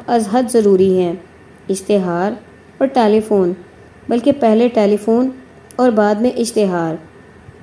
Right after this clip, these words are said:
بدی صاحب، شمس نے ڈرتے ڈرتے کہا، "بلکہ پہلے اشتہار ہونے چاہیے، جن کے پیسوں سے ٹیلی فون لگوا لیا جائے۔"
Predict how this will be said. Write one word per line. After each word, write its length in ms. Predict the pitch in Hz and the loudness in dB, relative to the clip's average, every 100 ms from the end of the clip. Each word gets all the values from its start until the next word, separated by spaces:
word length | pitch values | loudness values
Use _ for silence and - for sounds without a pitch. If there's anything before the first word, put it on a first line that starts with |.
| - | -6
بدی 300 | 180 185 208 | 0 2 0
صاحب، 400 | 214 202 185 226 254 - - - - | 0 0 0 0 -2 -14 -20 -20 -18
شمس 420 | - 226 240 233 | -6 -2 -2 -2
نے 120 | 240 | -2
ڈرتے 300 | 226 202 208 | 0 0 0
ڈرتے 320 | 214 202 202 196 | 0 0 0 -2
کہا، 360 | 196 180 170 170 - - - - | -2 -4 -6 -8 -14 -20 -18 -6
"بلکہ 420 | 175 165 208 233 240 - - - | -2 0 2 0 -2 -14 -12 -2
پہلے 280 | 214 220 | 2 4
اشتہار 600 | 262 254 - 233 202 190 | 2 0 0 0 2 2
ہونے 300 | 233 214 190 | 2 2 2
چاہیے، 420 | 190 190 170 170 165 - - - - | 2 0 -2 -2 -4 -10 -20 -20 -4
جن 160 | - 208 | 0 2
کے 140 | 240 | 0
پیسوں 380 | 233 196 165 196 | 0 0 0 -2
سے 220 | 190 240 254 - - - | 0 -2 -4 -14 -20 0
ٹیلی 220 | 233 254 | 2 2
فون 180 | 262 277 | 2 2
لگوا 360 | 262 214 196 220 | 2 2 2 4
لیا 280 | 214 190 | 4 2
جائے۔" 280 | 180 175 160 | 2 -2 -4